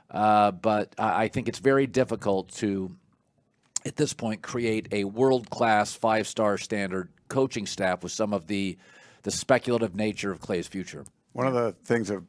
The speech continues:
Speaker 2: winning those games you're talking about, the Pac-twelve to me, it's been, you know, there's been some good teams. I think Oregon's good. I think Utah's good. You know, they have flaws.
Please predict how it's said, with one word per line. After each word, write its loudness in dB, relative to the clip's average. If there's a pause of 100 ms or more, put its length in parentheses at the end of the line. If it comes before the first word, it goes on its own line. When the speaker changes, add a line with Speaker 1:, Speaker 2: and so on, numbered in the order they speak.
(160)
Speaker 2:
winning 4
those 2
games -2
you're -8
talking 2
about, 0
the -8
Pac-twelve 2
to -4
me, -2 (840)
it's -2
been, 0
you 0
know, 4
there's 2
been -2
some -6
good 0
teams. 0
I 0
think -2
Oregon's 0
good. 2
I 0
think -8
Utah's 0
good. 0
You -10
know, -6
they 2
have 4
flaws. 2